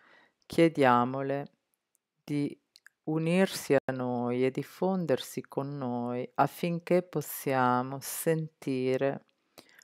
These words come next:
qual è il livello vir-, vibratorio giusto che com-, corrisponde alla creazione di quella realtà gioiosa. Chiediamo a questa parte di noi, sorridente e luminosa, di abbracciarci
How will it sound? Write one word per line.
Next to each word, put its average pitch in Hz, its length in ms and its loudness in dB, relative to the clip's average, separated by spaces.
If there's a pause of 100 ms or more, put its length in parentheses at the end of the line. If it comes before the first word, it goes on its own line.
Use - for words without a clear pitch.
(180)
qual 151 260 2
è 156 140 8
il 160 120 6
livello 139 520 0
vir-, 131 460 -2
vibratorio 131 960 0
giusto 127 800 -10 (520)
che 143 220 0
com-, 147 320 -6
corrisponde 135 920 -2
alla 143 200 4
creazione 135 720 0
di 135 160 -6
quella 131 400 4
realtà 127 480 2
gioiosa. 120 1000 -6 (800)
Chiediamo 170 520 4
a 143 60 0
questa 139 320 -2
parte 135 480 4
di 135 160 -2
noi, 127 380 -4
sorridente 131 880 -2
e 127 40 2
luminosa, 123 600 -2
di 117 100 -4
abbracciarci 120 1300 0